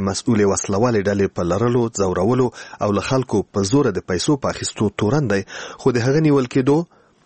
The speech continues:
یو شمیر خلک د کابل په ګډون په ځینو ولایتونو کې وپارول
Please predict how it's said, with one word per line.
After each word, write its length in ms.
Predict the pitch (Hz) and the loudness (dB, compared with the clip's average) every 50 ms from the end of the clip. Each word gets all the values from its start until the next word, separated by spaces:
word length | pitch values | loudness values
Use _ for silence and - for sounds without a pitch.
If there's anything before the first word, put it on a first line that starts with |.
| _ _ _ _ _ _ - - - - - - - - 117 123 | _ _ _ _ _ _ -20 -20 -20 -20 -20 -12 -2 2 2 2
یو 100 | 117 120 123 - - | 4 2 0 -2 -2
شمیر 260 | - 113 101 107 - | -2 -2 -2 0 0
خلک 340 | 147 143 143 135 - - 110 101 | 0 2 2 0 0 -2 -2 -2
د 100 | 98 98 - - | -2 -2 -2 -2
کابل 260 | 98 117 151 151 135 - | 0 0 0 0 0 -2
په 60 | 113 98 98 | -2 -2 -2
ګډون 340 | 95 92 101 95 90 85 - | -2 0 -2 -2 -4 -4 -2
په 200 | - 95 95 98 131 | -2 -2 0 2 2
ځینو 200 | 147 135 107 98 | 2 2 2 2
ولایتونو 560 | 87 90 87 87 - - - 117 107 92 - | 0 0 0 -2 -2 0 0 2 0 0 0
کې 420 | - 95 90 82 76 - - - - _ _ - _ - - | 0 0 0 -2 -2 -8 -16 -20 -20 _ _ -20 _ -2 0
وپارول 600 | 127 147 - - 143 143 143 139 139 143 139 139 | 0 0 0 0 -2 0 2 2 2 2 2 0